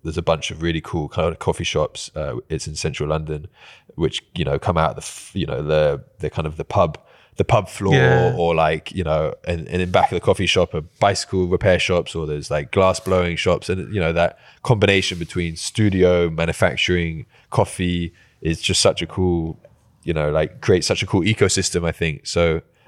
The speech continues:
Speaker 1: um, hopefully we can, uh,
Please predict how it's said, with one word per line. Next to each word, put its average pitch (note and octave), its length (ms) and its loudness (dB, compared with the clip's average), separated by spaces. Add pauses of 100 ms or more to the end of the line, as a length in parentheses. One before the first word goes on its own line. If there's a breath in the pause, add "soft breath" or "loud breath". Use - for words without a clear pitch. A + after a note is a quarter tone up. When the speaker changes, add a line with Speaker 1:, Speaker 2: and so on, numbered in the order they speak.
(120)
Speaker 1:
um, D2+ 320 0
hopefully D#2 600 -2 (540 soft breath)
we D#2 120 0
can, - 360 -4
uh, C#2+ 460 -4